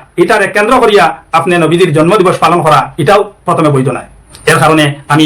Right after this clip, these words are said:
অনুরোধ করি আর যে নবীজির জন্মদিবস, জন্ম তারিখও নির্দিষ্ট নাই যখন, তখন আমরা বারোই রবিউল আউয়ালকে কেন্দ্র করিয়া আমরা যে ঈদ মিলাদুন নবী, নবীজির জন্মদিবসের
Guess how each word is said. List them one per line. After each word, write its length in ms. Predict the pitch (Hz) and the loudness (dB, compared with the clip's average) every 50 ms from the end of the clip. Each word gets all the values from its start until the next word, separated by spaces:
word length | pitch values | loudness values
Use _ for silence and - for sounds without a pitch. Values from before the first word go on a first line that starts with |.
| 151 143 160 | 2 0 2
অনুরোধ 220 | 165 208 220 220 190 | 2 4 4 4 2
করি 100 | 190 180 180 165 | 2 2 2 2
আর 80 | 151 139 139 - - _ - 143 | 0 0 -4 -10 -16 _ -2 0
যে 80 | 160 156 143 139 - - - - 147 | 0 0 0 -2 -4 -10 -8 -4 -2
নবীজির 320 | 151 156 180 185 196 202 196 151 | 0 0 2 2 2 2 0 0
জন্মদিবস, 500 | 170 170 170 185 185 185 185 185 185 185 185 156 147 | 0 0 0 2 2 2 2 2 2 0 0 -2 -2
জন্ম 160 | 160 165 185 202 196 | 0 0 0 0 2
তারিখও 240 | 180 202 233 247 233 214 | 2 2 2 2 0 0
নির্দিষ্ট 260 | 196 170 190 - - 208 190 | 0 0 -2 -2 0 0 2
নাই 100 | 180 175 175 | 2 2 0
যখন, 160 | 165 175 170 170 170 - - - | 0 0 0 -2 -4 -6 -6 -2
তখন 140 | 165 180 202 185 | 0 2 2 2
আমরা 120 | 185 180 175 | 2 2 2
বারোই 180 | 165 165 196 214 | 2 2 4 4
রবিউল 260 | 214 180 175 185 185 175 | 4 2 2 0 0 0
আউয়ালকে 240 | 170 165 175 170 165 - | 0 0 0 0 0 -2
কেন্দ্র 140 | 160 160 170 180 160 | -2 -2 0 0 0
করিয়া 180 | 170 170 165 151 147 - - - - | 2 2 2 0 0 -4 -6 -4 -2
আমরা 120 | 160 170 165 151 | 0 0 0 0
যে 40 | 151 165 | 0 0
ঈদ 80 | 208 202 202 | 0 0 0
মিলাদুন 280 | 196 180 180 170 175 170 | 0 0 0 0 0 2
নবী, 160 | 160 151 160 147 139 - - - - | 2 2 0 0 -2 -4 -8 -6 -2
নবীজির 320 | 151 160 165 180 190 180 151 | 0 2 2 2 2 2 2
জন্মদিবসের 480 | 160 160 180 214 214 214 196 - 202 | 2 2 2 2 2 2 0 0 0